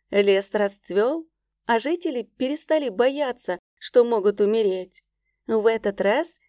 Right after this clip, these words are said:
тьмы из меня вылилось много — и она буквально накрыла поляну серым туманом,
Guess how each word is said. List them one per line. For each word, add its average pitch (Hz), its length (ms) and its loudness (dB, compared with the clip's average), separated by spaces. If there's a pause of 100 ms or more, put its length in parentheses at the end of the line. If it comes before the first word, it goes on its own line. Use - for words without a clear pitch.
(100)
тьмы 277 320 -2
из 294 260 -10
меня 247 360 -4
вылилось 214 680 0
много — 180 520 -4 (480)
и 240 120 -2
она 269 260 0
буквально 269 600 0
накрыла 240 520 -2
поляну 247 600 0
серым 277 420 -2
туманом, 214 760 -2